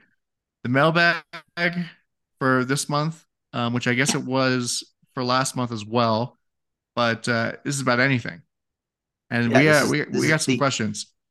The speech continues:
Speaker 2: this is the anything mailbag. Um, I recently, recently I did a fantasy mailbag on the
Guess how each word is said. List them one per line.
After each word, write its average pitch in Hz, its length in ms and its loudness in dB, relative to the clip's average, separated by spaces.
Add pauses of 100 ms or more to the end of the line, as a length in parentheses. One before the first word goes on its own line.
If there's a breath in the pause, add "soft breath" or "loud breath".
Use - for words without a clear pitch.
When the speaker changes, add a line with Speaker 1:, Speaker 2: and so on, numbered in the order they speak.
(280)
Speaker 2:
this 139 160 0
is 143 80 -6
the 147 180 6
anything 143 340 4
mailbag. 101 500 2
Um, 107 180 4
I 104 60 4
recently, 123 720 -2 (340 soft breath)
recently 165 540 4
I 131 100 2
did 127 160 -2
a 117 40 -6
fantasy 143 440 -6
mailbag 104 560 -4 (320)
on 113 300 4
the 104 340 2